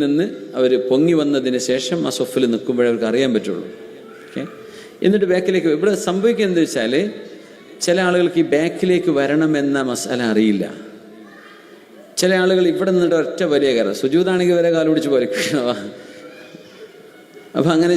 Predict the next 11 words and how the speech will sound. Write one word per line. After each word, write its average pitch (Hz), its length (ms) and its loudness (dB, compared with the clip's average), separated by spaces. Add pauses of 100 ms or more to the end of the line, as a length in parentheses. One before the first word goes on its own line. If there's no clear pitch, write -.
ചെയ്യാൻ 160 260 2
പാടില്ല. 127 320 0 (1400)
രണ്ടാളോ 202 640 2 (180)
അതിലേറെയോ 185 640 2
വരികയാണെങ്കിൽ 170 560 2 (400)
സൊഫ് 151 280 0 (220)
കെട്ടി 147 240 0
നിൽക്കുക. 117 300 0 (300)
ഇമാമിൻ്റെ 135 500 2 (280)
ഇടത് 135 280 0
ഭാഗത്ത് 123 340 -2